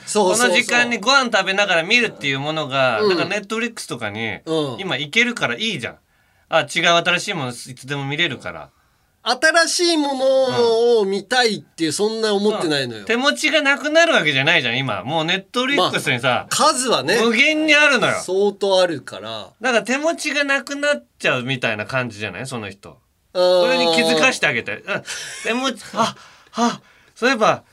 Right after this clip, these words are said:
Speaker 2: そういうの映像のやつサブスク入れば、
Speaker 1: うん。
Speaker 2: 寂しくなることなんて自分ないんだって思えるでしょ？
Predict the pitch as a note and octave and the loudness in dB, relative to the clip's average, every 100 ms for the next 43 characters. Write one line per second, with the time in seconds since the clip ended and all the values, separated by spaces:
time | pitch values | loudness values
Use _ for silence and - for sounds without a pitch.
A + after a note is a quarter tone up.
0 | - - G#3+ C4 D4 A#3+ E3 E3 G#3 G#3 | -20 -8 -2 0 0 -2 -2 -2 -2 -2
1 | A#3 A#3 A#3 A#3+ G3+ D#3 C#3+ C#3+ E3 - | -4 -2 -2 -4 -8 -12 -10 -10 -12 -10
2 | F3+ A3+ A3+ C3 B2+ C3 F#2+ C3+ C3 G#2+ | -6 -4 -2 -2 0 0 -2 -6 -8 -8
3 | - _ _ _ - E3+ G3 G3+ - A#3+ | -16 _ _ _ -10 -8 -6 -8 -6 -2
4 | C#4+ C4+ D3+ C3 B2 A2 G#2 G2 A2 C3 | -2 -2 -4 -6 -6 -6 -10 -12 -12 -6
5 | G3 A#3+ G#3+ B2 F2+ - - F#2+ F#2 D2+ | 0 0 0 -6 -8 -12 -16 -14 -14 -16
6 | _ _ _ _ _ _ _ A3+ B2+ C#3 | _ _ _ _ _ _ _ _ -12 -8
7 | F#3 A3 A#2 - - | -4 -6 -8 -14 -20